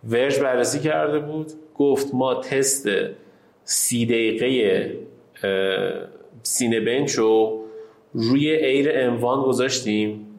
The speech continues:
و بعد از سی دقیقه نزدیک به ترمال تراتل شد، یعنی به حدی که فرکانسش رو بیاره پایین و به احساس کنه که داغ شده.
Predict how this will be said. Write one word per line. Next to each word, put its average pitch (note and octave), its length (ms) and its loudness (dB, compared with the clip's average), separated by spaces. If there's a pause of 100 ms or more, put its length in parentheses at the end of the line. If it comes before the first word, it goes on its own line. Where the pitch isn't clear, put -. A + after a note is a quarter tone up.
و A2 120 0
بعد B2 260 0
از C#3 140 2
سی C#3 220 -2
دقیقه C#3 680 2
نزدیک A#2+ 420 -2
به D#3 80 2
ترمال A2 360 2
تراتل G#2+ 420 2
شد، - 240 -6 (140)
یعنی G#2 180 0
به G#2+ 200 -2
حدی A2+ 260 -2
که C3 140 -2
فرکانسش A2+ 480 0
رو A#2+ 60 -12
بیاره B2 260 0
پایین A2+ 360 -2
و A#2+ 100 -4
به A2+ 100 0 (220)
احساس G#2 300 -4
کنه A2 120 -8
که - 140 -18
داغ G2 200 0
شده. - 160 -14